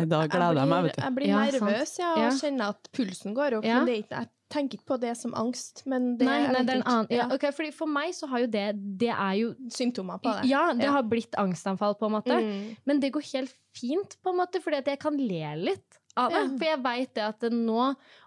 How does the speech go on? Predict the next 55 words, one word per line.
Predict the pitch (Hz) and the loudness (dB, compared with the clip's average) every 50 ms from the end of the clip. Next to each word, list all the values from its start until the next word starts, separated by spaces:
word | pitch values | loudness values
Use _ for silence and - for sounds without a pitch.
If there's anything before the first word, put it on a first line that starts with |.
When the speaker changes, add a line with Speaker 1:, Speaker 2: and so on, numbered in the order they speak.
| _ | _
Speaker 3:
å | 254 262 | 0 0
ja, | 277 277 | 2 2
nå | 262 247 240 226 226 208 226 | 4 2 2 2 2 0 -2
øker | 226 - 285 277 | -2 -2 -6 -6
pulsen, | - - 240 214 202 190 - - - - 226 220 | -6 -8 -6 -6 -6 -6 -8 -12 -8 -6 -4 -2
ja, | 220 226 226 226 | -2 -2 0 0
og | 226 | 0
nå | 233 233 233 247 247 233 220 | 0 0 0 0 0 0 0
er | 220 | -2
det, | 214 233 233 233 - - _ _ | -2 -2 -4 -4 -8 -18 _ _
nå | - 240 247 | -2 0 2
mister | 247 254 262 240 - - 233 220 | 2 2 2 0 -4 -2 -2 -2
jeg | 214 226 214 | 0 -2 -4
litt | 208 190 | -4 -6
blod | 196 208 202 202 208 | -4 -4 -2 -2 -4
i | |
fingeren, | 202 - 233 220 208 196 180 175 180 | -4 -4 -4 -4 -2 -4 -4 -4 -6
og | 190 185 | -6 -4
det | 208 | -4
er | 214 214 | -4 -4
liksom, | 220 202 233 233 - | -2 -4 -4 -4 -2
og | - 226 208 | -4 -6 -6
d-, | 220 - - _ 190 190 - | -8 -12 -16 _ -18 -12 -2
nesten | - 262 277 254 - 214 202 | 0 0 0 0 -4 -8 -8
så | - 208 | -6 -4
du | 202 208 | -4 0
kan | 214 240 247 247 | 0 0 2 2
Speaker 2:
Ja. | 240 233 | 2 0
Speaker 3:
gjøre | 208 190 | 0 0
det | 214 220 233 226 - _ | -2 -4 -6 -8 -12 _
litt | 196 196 240 233 - | -10 -10 -10 -10 -10
spennende. | - - - - 269 254 226 196 175 185 277 339 - - _ _ _ _ _ _ _ | -16 -18 -8 -4 -2 -2 -2 -2 -2 -2 -4 -4 -6 -10 _ _ _ _ _ _ _
Men | 247 254 254 | -2 0 2
da | 240 | 2
må | 233 233 | 2 0
du | 247 269 | -2 -2
få | - - - 226 185 170 165 | -6 -6 -6 -6 -4 -4 -2
det | 175 254 | 0 0
nok | 262 226 196 - - | 0 0 -2 -6 -6
på | - 254 | -6 -4
avstand. | 240 - 233 196 170 160 - - - 247 302 285 - - - - - - | -2 0 0 -2 -2 -6 -10 -4 -2 0 0 0 -2 -8 -20 -20 -14 -4
Speaker 2:
Ja. | 269 | 0
Speaker 3:
Og | 254 240 247 240 - - - - _ | 2 2 2 0 -2 -8 -18 -12 _
jeg | - 262 | -6 -4
sier, | 254 - - - 311 294 247 214 190 180 190 196 202 196 | -4 -6 -8 -8 -4 -4 -4 -4 -6 -6 -8 -8 -6 -4
det | 226 | -2
er | 240 247 247 | -2 0 0
også | 247 240 - 262 247 | -2 -2 -2 -4 -4
veldig | 226 240 226 226 214 | -2 -4 -4 -2 -2
viktig | 240 233 - - | -2 -4 -4 -6
å | 220 196 | -6 -6
si | - - 226 226 | -6 -4 -4 -2
det | 220 202 | -2 -2
her, | 175 165 196 185 160 190 | -2 -2 -2 -2 -2 -2
at | 180 - | -4 -6